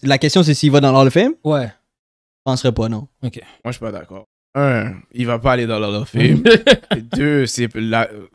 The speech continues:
Speaker 3: comme le trend n'est pas arrivé à cause de lui, quoi. OK, c'est vrai qu'il a dominé pendant deux saisons,
Speaker 2: Mhm.
Speaker 3: peut-être trois,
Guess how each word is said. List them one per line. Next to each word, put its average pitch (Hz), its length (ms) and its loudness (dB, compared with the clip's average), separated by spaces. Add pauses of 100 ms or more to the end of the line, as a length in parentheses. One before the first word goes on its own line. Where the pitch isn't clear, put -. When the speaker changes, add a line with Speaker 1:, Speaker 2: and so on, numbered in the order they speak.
(120)
Speaker 3:
comme 123 120 -6
le 123 100 -2
trend 139 160 -2
n'est 127 120 0
pas 127 160 0
arrivé 117 240 -2
à 113 80 -2
cause 117 220 -8
de 127 100 -8
lui, 101 260 -14
quoi. - 120 -20 (720)
OK, 120 180 -6 (400)
c'est - 180 -12
vrai 135 180 -4
qu'il 127 100 -4
a 113 80 -2
dominé 117 480 -4
pendant 113 560 -6 (140)
deux 110 280 -10
saisons, 107 520 -8
Speaker 2:
Mhm. 131 340 -2 (120)
Speaker 3:
peut-être - 180 -10
trois, 110 480 -6